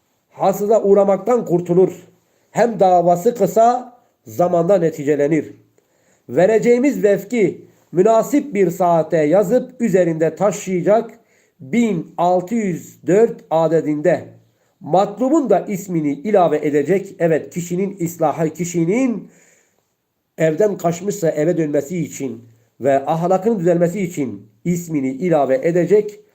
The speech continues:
Okumaya devam ederse çok kısa zamanda matlubunu tesir eder. Matlub bu muradına nail olur. Bu celb ve tesir ancak katiyen evlenmek için yahut bozulmuş bir naş-, nişanı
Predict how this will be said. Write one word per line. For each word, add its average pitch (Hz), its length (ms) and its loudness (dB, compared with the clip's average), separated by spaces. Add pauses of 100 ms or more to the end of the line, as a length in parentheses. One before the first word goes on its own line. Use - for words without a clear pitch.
(340)
Okumaya 151 580 0
devam 170 260 2
ederse 185 720 0 (560)
çok 220 280 2
kısa 208 200 0
zamanda 190 720 0 (280)
matlubunu 185 840 2
tesir 190 380 -2
eder. 208 320 2 (400)
Matlub 220 640 -2
bu 226 100 -2
muradına 190 420 2
nail 156 300 2
olur. 127 240 0 (1120)
Bu 220 340 0 (120)
celb 208 260 2
ve 190 100 2
tesir 190 380 -2
ancak 185 360 0
katiyen 190 720 0
evlenmek 165 640 0
için 165 300 -4
yahut 165 320 2
bozulmuş 190 800 0
bir 185 200 2
naş-, 170 340 0
nişanı 180 920 0